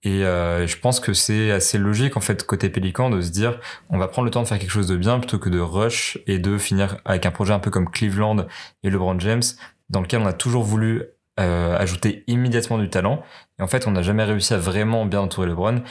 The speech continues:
ce qui a fini par aboutir sur The Decision en deux mille dix. Et, euh, du coup, là, ce qui se passe, c'est qu'ils prennent plus de temps, euh, et du coup, ils encaissent actuellement, oui, parce que, à mon avis, leur effectif est moins bon qu'avec Lonzo Ball, mais peut-être pour un, euh, un meilleur avenir.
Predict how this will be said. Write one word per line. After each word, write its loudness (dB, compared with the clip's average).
ce 0
qui 0
a 4
fini -2
par 0
aboutir 0
sur 0
The 2
Decision 0
en 0
deux 0
mille 2
dix. -2
Et, 0
euh, 2
du -2
coup, -4
là, 2
ce 0
qui -6
se -4
passe, 2
c'est 0
qu'ils 0
prennent 2
plus -2
de 2
temps, 0
euh, 2
et 2
du 0
coup, -2
ils 2
encaissent 0
actuellement, 0
oui, -2
parce 0
que, 0
à 2
mon 2
avis, 2
leur 2
effectif -2
est 0
moins 2
bon 0
qu'avec -2
Lonzo 0
Ball, 0
mais 2
peut-être -2
pour -2
un, 2
euh, -2
un 2
meilleur 2
avenir. -4